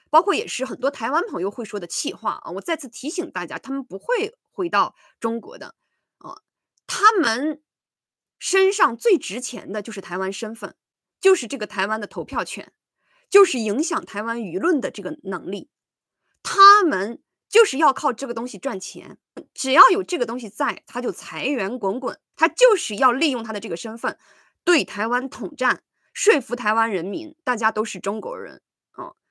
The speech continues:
来伤害台湾，来羞辱台湾，来侮辱台湾，来践踏台湾。这就是他的金钱的来源，他怎么可能放弃他的生财之源呀？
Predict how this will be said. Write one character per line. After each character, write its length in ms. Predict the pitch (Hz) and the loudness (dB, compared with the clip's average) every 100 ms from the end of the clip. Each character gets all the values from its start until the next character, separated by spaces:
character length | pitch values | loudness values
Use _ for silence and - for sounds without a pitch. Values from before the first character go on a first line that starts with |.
| - | 2
来 180 | 226 240 | 4 4
伤 260 | - 294 | 4 2
害 200 | 311 269 | 2 -6
台 180 | 175 120 | -8 -12
湾， 220 | 104 95 _ _ - | -14 -16 _ _ -2
来 140 | 214 | 0
羞 300 | 233 302 330 | 2 4 4
辱 140 | 320 | 4
台 200 | 185 156 - | 0 -8 -14
湾， 220 | 107 - _ - | -16 -18 _ -4
来 180 | 208 226 | 0 0
侮 240 | 220 330 | 2 2
辱 160 | 339 - | 0 -2
台 180 | - - | -12 -16
湾， 200 | - _ - | -18 _ -4
来 120 | 208 | -2
践 320 | 202 - 269 | 2 2 2
踏 160 | 202 190 | 0 -12
台 180 | - 92 | -14 -16
湾。 200 | 95 - _ _ _ _ _ _ | -18 -20 _ _ _ _ _ _
这 100 | 415 | 4
就 140 | 427 494 | 8 8
是 100 | 285 | 6
他 200 | 294 302 | 0 0
的 60 | |
金 260 | - 330 320 | 0 2 0
钱 140 | - | 0
的 100 | 214 | -6
来 220 | 208 - 220 | -8 -6 -6
源， 320 | 220 - _ _ _ _ _ - | -6 -10 _ _ _ _ _ -4
他 100 | - | -4
怎 160 | 240 | -2
么 80 | 269 | -4
可 180 | - 233 | -6 -8
能 140 | 180 | -8
放 300 | 208 370 233 | 2 2 2
弃 160 | - 220 | -2 -10
他 120 | 214 | -10
的 80 | 190 | -10
生 280 | - 240 247 | -8 -8 -8
财 200 | - 185 | -8 -10
之 200 | 226 226 | -8 -8
源 260 | 180 - | -8 -10
呀？ 220 | 180 196 | -10 -10